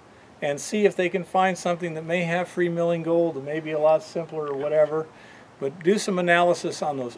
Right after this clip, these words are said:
other rock types. May not be as rich, may not be as plentiful, but they may be a lot more profitable with a low cost investment. A good place to get started.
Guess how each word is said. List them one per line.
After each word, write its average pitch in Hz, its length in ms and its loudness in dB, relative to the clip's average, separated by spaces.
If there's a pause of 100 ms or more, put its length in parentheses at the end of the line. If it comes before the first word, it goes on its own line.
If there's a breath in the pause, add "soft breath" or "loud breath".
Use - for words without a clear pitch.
other 202 260 8
rock 180 400 6
types. 170 600 2 (800)
May 143 200 0
not 202 200 2
be 196 140 6
as 185 180 2
rich, 185 280 2
may 165 200 -2
not 185 180 2
be 170 140 0
as - 80 -6
plentiful, 180 540 0
but 127 180 -4
they 135 120 -2
may 165 240 -2
be 156 140 -4
a 147 100 2
lot 147 280 4
more 131 180 -6
profitable 156 880 2 (520 loud breath)
with 147 240 0
a 120 100 4
low 151 400 4 (100)
cost 143 440 4
investment. 120 760 2 (260)
A 139 40 -18
good 160 160 -4
place 131 320 0
to 123 100 -8
get 113 180 -4
started. 98 460 -2